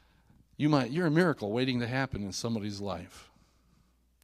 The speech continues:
Your response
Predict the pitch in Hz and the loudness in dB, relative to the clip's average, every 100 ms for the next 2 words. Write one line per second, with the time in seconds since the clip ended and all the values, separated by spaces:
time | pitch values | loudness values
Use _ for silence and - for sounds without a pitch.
0 | _ _ _ _ _ _ _ _ _ _ | _ _ _ _ _ _ _ _ _ _
1 | _ _ _ _ _ _ _ _ _ _ | _ _ _ _ _ _ _ _ _ _
2 | _ _ _ _ 113 104 98 - - 120 | _ _ _ _ -6 -4 -4 -4 -2 -2
3 | 135 143 - - | -2 -4 -6 -8